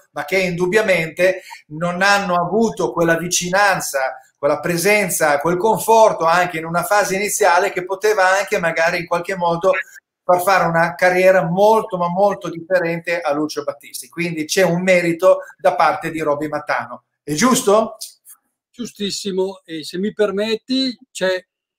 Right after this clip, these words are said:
Speaker 2: eh, quando ho conosciuto Roby tanti anni fa, ho, eh, mi ha sempre trasmesso il cruccio di, eh, aver conosciuto Battisti prima degli altri e di non aver mai potuto, eh,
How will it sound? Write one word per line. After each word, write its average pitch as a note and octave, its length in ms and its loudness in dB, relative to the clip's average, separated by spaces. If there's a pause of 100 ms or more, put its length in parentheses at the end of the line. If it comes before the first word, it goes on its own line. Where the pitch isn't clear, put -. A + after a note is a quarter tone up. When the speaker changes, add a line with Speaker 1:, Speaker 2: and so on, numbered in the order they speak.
(160)
Speaker 2:
eh, D#3 520 -4
quando G3 260 4
ho F3+ 40 2
conosciuto F3+ 460 2
Roby E3+ 340 2
tanti F3 300 -4
anni F3+ 240 0
fa, F#3+ 360 0 (440)
ho, F3 460 0
eh, D#3 260 -4
mi F3 100 -4
ha F3 80 0
sempre G3+ 340 0
trasmesso F3+ 680 -2
il E3+ 220 -4
cruccio G#3+ 680 2 (460)
di, F#3 520 -2
eh, E3 100 -2
aver F3+ 460 2
conosciuto G3+ 560 2
Battisti F3 640 -2
prima F3+ 240 2
degli F3+ 260 0
altri F#3 380 -2
e G3 80 0
di F3 80 -4
non F3+ 180 0
aver E3+ 240 -2
mai F#3 320 -2 (380)
potuto, F#3+ 720 -2
eh, D3+ 500 -2